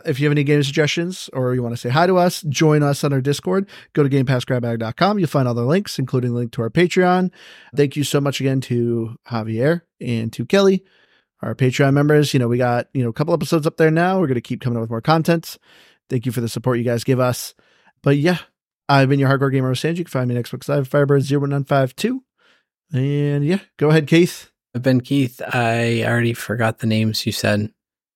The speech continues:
Speaker 2: Can you tell me?
Speaker 1: Oh, oh, the, oh, that's right.
Speaker 2: I
Speaker 1: Yeah,
Speaker 2: have
Speaker 1: these
Speaker 2: to,
Speaker 1: are
Speaker 2: I have to
Speaker 1: listener
Speaker 2: rate,
Speaker 1: requested.
Speaker 2: I have to rate our listeners on a game I didn't. It's,
Speaker 1: You have two,
Speaker 2: Yeah.
Speaker 1: Archangel nine and Carter.
Speaker 2: Collectively, I'll give, I'll give you an average ninety-two.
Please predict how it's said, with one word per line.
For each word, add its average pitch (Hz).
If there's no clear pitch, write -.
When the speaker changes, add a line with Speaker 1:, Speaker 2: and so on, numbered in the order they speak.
Speaker 2:
Can 120
you 107
tell 107
me? 110
Speaker 1:
Oh, 131
oh, 139
the, 120
oh, 160
that's -
right. 180
Speaker 2:
I -
Speaker 1:
Yeah, 160
Speaker 2:
have 123
Speaker 1:
these 131
Speaker 2:
to, 139
Speaker 1:
are -
Speaker 2:
I 143
have -
to 147
Speaker 1:
listener 123
Speaker 2:
rate, 113
Speaker 1:
requested. 117
Speaker 2:
I -
have 131
to 123
rate 120
our 113
listeners 107
on 120
a 107
game 110
I 104
didn't. 107
It's, 139
Speaker 1:
You 143
have 143
two, 131
Speaker 2:
Yeah. -
Speaker 1:
Archangel 139
nine 160
and 147
Carter. 110
Speaker 2:
Collectively, 127
I'll 120
give, 127
I'll 131
give 127
you 120
an 113
average 104
ninety-two. 92